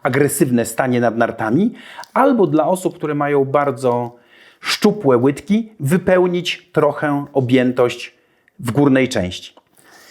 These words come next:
Moim zdaniem są to buty, w których mógłbym śmiało jeździć przez większość moich dni narciarskich. Oczywiście musiałbym dokonać pewnych, ale mówię to zupełnie szczerze, bardzo niewielkich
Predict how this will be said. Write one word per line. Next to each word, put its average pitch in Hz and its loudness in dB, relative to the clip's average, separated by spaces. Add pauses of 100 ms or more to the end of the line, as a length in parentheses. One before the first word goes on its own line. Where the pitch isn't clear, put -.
(160)
Moim 226 4
zdaniem 180 2
są 185 2
to 175 0
buty, 165 0 (540)
w - -16
których 170 2 (300)
mógłbym 170 0
śmiało 175 2
jeździć 139 -2 (760)
przez 139 2
większość 160 0
moich 127 0
dni 143 2
narciarskich. 127 0
Oczywiście 196 -2
musiałbym 143 0 (420)
dokonać 147 0
pewnych, 151 0
ale 147 0 (540)
mówię 165 4
to 170 0
zupełnie 170 2
szczerze, 113 0
bardzo 160 0
niewielkich 160 2